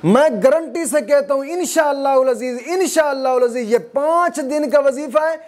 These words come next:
पाँच दिन पूरे नहीं गुजरेंगे, पहले आपका काम होगा। और पाँच मरतबा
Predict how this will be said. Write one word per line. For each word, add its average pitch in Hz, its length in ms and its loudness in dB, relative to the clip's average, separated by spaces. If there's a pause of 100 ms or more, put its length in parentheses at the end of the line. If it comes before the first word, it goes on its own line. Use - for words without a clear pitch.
(300)
पाँच 339 380 2
दिन 320 240 -2
पूरे 392 340 0
नहीं 339 180 -2
गुजरेंगे, 269 420 0
पहले 254 280 2
आपका 185 280 -2
काम 143 280 -8
होगा। 104 320 -12 (1200)
और 190 180 4 (2000)
पाँच 285 380 2
मरतबा 165 520 0